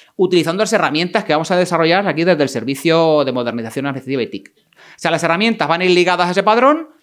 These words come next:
y se van a utilizar para importar los datos que nos da el ine y depurarlos en la línea que marca la propia convocatoria. Y además para ir depurándolos de, de, de cara a que tengamos el modelo de información ya consolidado cuando se active la actuación dos de integración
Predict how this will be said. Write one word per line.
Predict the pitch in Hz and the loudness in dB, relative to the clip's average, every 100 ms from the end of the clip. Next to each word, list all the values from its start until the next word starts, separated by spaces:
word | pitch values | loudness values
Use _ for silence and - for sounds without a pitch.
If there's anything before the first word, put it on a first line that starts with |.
| _ _ _ | _ _ _
y | - 147 147 147 143 - | -6 -2 0 0 -2 -6
se | - | -2
van | 156 | 0
a | 180 | 2
utilizar | 196 196 220 262 - | 2 2 2 0 0
para | 160 151 | 0 0
importar | 147 147 143 180 | 0 0 0 0
los | 185 180 | 0 2
datos | 214 214 | 2 0
que | 151 | -2
nos | 139 | -2
da | 170 | 0
el | 196 | 0
ine | 226 269 269 | 2 0 -2
y | - | -6
depurarlos | 135 123 120 147 156 226 - _ - | -6 -4 -2 0 0 -4 -8 _ -10
en | 131 151 | -4 0
la | |
línea | 160 196 202 233 - - | 0 0 -2 -6 -10 -10
que | 117 | -4
marca | 139 156 - 214 247 | -2 -2 -2 -4 -4
la | - | -10
propia | 123 123 127 | -6 -4 -4
convocatoria. | 123 120 107 92 92 87 - - _ | -4 -6 -8 -10 -12 -16 -20 -20 _
Y | 165 | 0
además | 165 196 220 | 2 2 0
para | 160 135 | -2 0
ir | 151 143 | 0 -2
depurándolos | 143 156 175 190 202 247 240 101 | -4 -2 2 2 4 2 2 -8
de, | 120 127 | -10 -8
de, | 127 123 127 123 120 | -8 -10 -8 -8 -8
de | 127 | -6
cara | 156 170 208 | -2 -2 -2
a | |
que | 208 | -4
tengamos | - 131 143 165 165 | -6 -4 -2 -2 -2
el | 151 | -2
modelo | 131 143 | 0 0
de | 156 | 0
información | 151 156 147 175 | -2 -4 -2 -2
ya | 165 202 - - - | 0 0 -2 -12 -4
consolidado | 160 160 165 175 196 254 254 | -4 0 0 2 2 0 -2
cuando | - 139 131 | -2 -2 -2
se | 123 | -4
active | 127 - 160 160 | -6 -2 0 2
la | 190 | 0
actuación | 151 - 127 160 165 | 0 -4 -2 0 0
dos | 160 214 240 | 2 2 2
de | 143 | -2
integración | 123 120 117 117 151 185 226 | -2 -4 -4 -4 0 0 -2